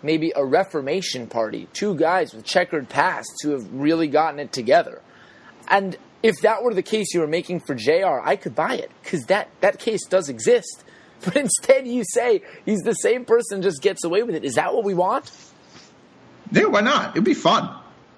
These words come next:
Speaker 2: It'd be entertaining.
Speaker 1: That sounds like exactly the Trump fla-, platform.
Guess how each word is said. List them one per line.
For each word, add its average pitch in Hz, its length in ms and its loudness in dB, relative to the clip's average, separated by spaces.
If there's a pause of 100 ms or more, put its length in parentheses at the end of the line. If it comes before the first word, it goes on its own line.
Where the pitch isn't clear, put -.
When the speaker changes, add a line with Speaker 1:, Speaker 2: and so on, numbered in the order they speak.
Speaker 2:
It'd 165 100 4
be 233 120 6
entertaining. 180 580 -2 (840)
Speaker 1:
That 180 320 0
sounds 226 220 -4
like 233 160 -2
exactly 156 560 -2
the 147 100 -4
Trump 143 400 -4
fla-, - 140 -2 (100)
platform. 117 600 -4